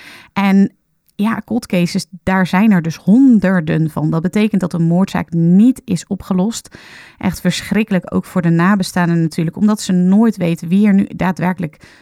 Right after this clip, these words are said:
ja, verantwoordelijk is voor de moord. Maar ook heel vaak niet precies weten wat nu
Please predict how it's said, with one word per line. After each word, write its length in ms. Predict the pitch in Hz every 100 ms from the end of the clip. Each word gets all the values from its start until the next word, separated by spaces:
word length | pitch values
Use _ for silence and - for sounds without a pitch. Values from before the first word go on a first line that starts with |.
| _
ja, 160 | - 208
verantwoordelijk 520 | - 190 175 196 196
is 100 | 202
voor 120 | 208
de 60 | 196
moord. 200 | 208 247
Maar 140 | -
ook 120 | 233
heel 160 | - 208
vaak 220 | - 180
niet 220 | 208 240
precies 560 | - 196 180 - 247 -
weten 420 | 160 170 - 170 - - - -
wat 260 | 180 196 -
nu 340 | 185 180